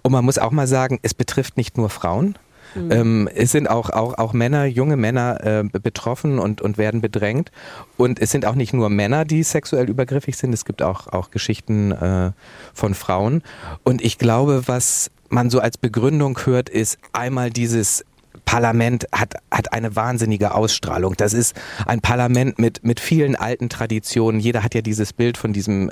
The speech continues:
Speaker 1: eigentlich ja tollen Gebäude sicherlich vor Augen. Und, ähm, viele sind da offenbar, auch wenn sie da drin sind, nicht in der, in der Neuzeit angekommen und, äh, denken, da gelten vielleicht noch, äh, noch alte Regeln.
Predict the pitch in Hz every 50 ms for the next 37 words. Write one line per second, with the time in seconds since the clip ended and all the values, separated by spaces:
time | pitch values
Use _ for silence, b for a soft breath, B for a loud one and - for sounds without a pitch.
0 | - - - 113 127 127 131 107 - 107 95 - - 117 123 131 131 117 113 101
1 | 101 101 104 104 101 104 98 87 B B B B B B B B B - 120 113
2 | 127 113 113 107 - - - 110 - 95 104 107 120 131 135 135 B B B B
3 | 110 92 B B 135 131 123 123 - - - - 104 113 113 113 107 - - _
4 | - - - - - - - 156 156 151 147 135 135 139 139 135 131 117 113 123
5 | - 139 123 123 120 117 110 113 110 131 123 123 120 120 123 117 113 - 120 120
6 | 135 127 131 135 - 113 123 - - 127 127 127 120 117 113 117 - 123 127 127
7 | 127 120 120 120 120 113 113 131 131 127 131 - - - 123 117 92 113 143 165
8 | 160 139 - - 117 101 95 117 131 147 135 - 117 123 117 - 104 110 117 -
9 | 117 127 131 - 120 127 120 117 120 123 131 110 120 - 123 117 117 - - 117
10 | 107 - - - - 104 110 107 - - 107 113 107 120 104 104 107 110 123 131
11 | 139